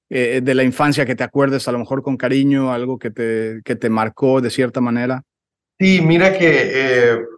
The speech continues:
Speaker 2: puedo, puedo recordar, em, claramente que desde pequeño,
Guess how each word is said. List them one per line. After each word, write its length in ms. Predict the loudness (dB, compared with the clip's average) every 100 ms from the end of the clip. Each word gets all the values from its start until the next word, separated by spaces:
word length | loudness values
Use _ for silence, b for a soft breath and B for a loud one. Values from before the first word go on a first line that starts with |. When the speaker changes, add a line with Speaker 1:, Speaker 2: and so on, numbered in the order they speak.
| _ _ _ _
Speaker 2:
puedo, 600 | 2 6 6 4 0 0
puedo 200 | 2 4
recordar, 800 | 2 0 0 2 2 2 0 -6 B B B _
em, 760 | 0 0 0 -4 -8 -12 -16 _ _ _ _ 0
claramente 1000 | 2 4 4 2 -2 -2 0 0 -4 -8
que 100 | -6
desde 300 | -6 -2 -2
pequeño, 880 | -2 -6 0 2 2 0 -4 -6